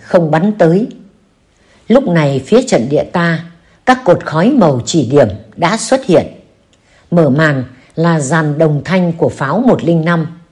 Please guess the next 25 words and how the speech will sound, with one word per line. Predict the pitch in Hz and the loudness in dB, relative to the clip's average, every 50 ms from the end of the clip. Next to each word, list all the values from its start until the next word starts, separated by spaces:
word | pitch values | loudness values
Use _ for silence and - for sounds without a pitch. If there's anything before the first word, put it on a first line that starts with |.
| _ _ _ _ _ _ _ _ _ _ | _ _ _ _ _ _ _ _ _ _
Đủ | - 214 180 151 135 127 127 | 2 2 2 2 2 -2 0
các | - 226 240 | 0 0 2
loại | 202 170 107 - | 2 0 0 0
đạn | - 160 127 - - | -4 -6 -6 -8 -12
phá, | - - 165 156 170 220 254 - - - - | -8 -6 -4 -2 -2 -2 -4 -6 -10 -16 -2
chụp, | - 180 151 - - - - | 0 0 0 0 -4 -14 -20
khoan, | - - 196 185 170 165 160 156 - - | -10 -4 -2 -2 0 -2 -4 -6 -10 -4
phát | - 233 247 233 - | -4 -2 -2 0 0
quang. | 196 185 175 165 151 - - - - _ _ _ _ _ _ _ _ _ _ | 0 2 2 0 -4 -8 -14 -20 -20 _ _ _ _ _ _ _ _ _ _
Đúng | - 196 202 240 349 | 0 2 2 2 2
là | 294 175 156 143 135 127 123 95 - - - _ _ | 2 0 0 0 0 -2 -4 -6 -10 -20 -20 _ _
dàn | - 127 143 165 156 143 139 139 | -8 -2 -2 -2 -2 -2 -4 -4
nhạc | 143 143 127 - - - | -4 -4 -6 -6 -10 -2
Tân | - 190 190 175 165 185 | 0 2 2 2 2 2
Tây | 185 175 165 | 2 2 2
Lan, | 170 175 170 160 156 151 - - _ _ _ _ _ _ _ | 2 2 0 0 -4 -6 -12 -18 _ _ _ _ _ _ _
mà | - 165 165 160 | -4 -2 -2 -2
nhạc | 156 151 147 151 165 160 151 - - | -2 -2 -2 -2 -2 -2 -4 -6 -4
cụ | - 156 143 - - - | -2 -2 -2 -2 -6 -6
không | - - 240 214 | -2 0 0 0
phải | 214 - 165 135 113 107 | 0 -2 -4 -4 -4 -4
là | 120 135 123 | -6 -6 -6
các | - - 226 233 | -4 -4 -4 0
loại | 190 151 135 - - 147 | 0 0 0 0 -2 -4
đàn | 143 139 127 123 120 | -4 -2 -2 -4 -6